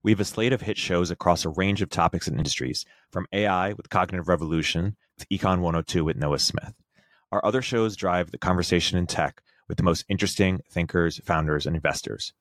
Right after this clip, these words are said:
like Moment of Zen and my show Upstream. We're looking for industry-leading hosts and shows, along with sponsors. If you think that might be you or your company, email me at eric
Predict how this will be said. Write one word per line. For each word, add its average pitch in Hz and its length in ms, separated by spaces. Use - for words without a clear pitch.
like 80 180
Moment 107 280
of 98 80
Zen 78 320
and 90 100
my 82 120
show 82 380
Upstream. - 460
We're - 80
looking 120 280
for - 180
industry-leading 104 680
hosts - 680
and 95 180
shows, 76 640
along 85 300
with 87 100
sponsors. - 640
If 85 100
you 113 80
think 131 160
that 107 100
might 95 200
be 104 100
you 95 240
or 117 80
your 98 160
company, 80 640
email 101 320
me 78 280
at - 80
eric 101 320